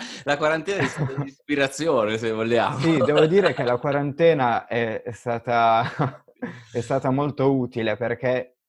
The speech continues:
Speaker 2: eh, ovviamente vivendo all'estero sei costretto a lavorare anche, mm, lunghe ore per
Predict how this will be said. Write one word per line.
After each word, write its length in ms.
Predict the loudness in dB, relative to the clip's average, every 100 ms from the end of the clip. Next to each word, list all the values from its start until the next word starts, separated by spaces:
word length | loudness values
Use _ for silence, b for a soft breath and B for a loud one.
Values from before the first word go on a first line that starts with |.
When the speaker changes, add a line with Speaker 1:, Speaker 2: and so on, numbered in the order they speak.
| -12
Speaker 2:
eh, 160 | -8 -4
ovviamente 800 | -2 -2 -2 -4 -2 -4 -4 -10 _ _ _ _ _ -4
vivendo 340 | -2 0 2
all'estero 580 | 2 2 0 -2 -6 -4
sei 360 | -2 -2 -2 -6 _ _
costretto 960 | -8 -8 -4 -2 -2 -2 -2 -2 -4 _
a 100 | 0
lavorare 520 | 2 2 0 0 0 -2
anche, 840 | -4 -6 -2 -2 0 -2 -4 -6
mm, 420 | -12 -16 -16 -12
lunghe 400 | -6 -4 -2 0
ore 340 | 2 2 -2 -4
per 300 | -6 -6